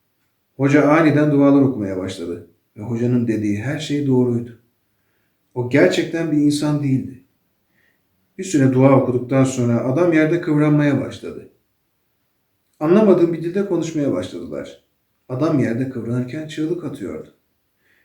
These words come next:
Sanki içeride kasırgalar kopuyordu. Korkudan artık ağlamaya başlamıştım. O kadar korkuyordum ki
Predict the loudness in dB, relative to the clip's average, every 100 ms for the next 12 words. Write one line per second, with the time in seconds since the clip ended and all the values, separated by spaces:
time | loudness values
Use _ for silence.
0 | _ _ _ -6 -6 -4 -4 -4 -4 -2
1 | -6 -6 -6 -4 -2 0 -2 -6 -14 -12
2 | -10 -10 -16 _ _ _ _ _ _ _
3 | _ _ _ _ -2 2 2 2 -2 -2
4 | -2 -2 -2 -4 -4 -6 -8 -10 -12 -16
5 | -20 -20 _ _ _ _ _ -14 -6 -4
6 | -4 -4 -10 -8 -6 -6 -4 -6 -6 -10
7 | -10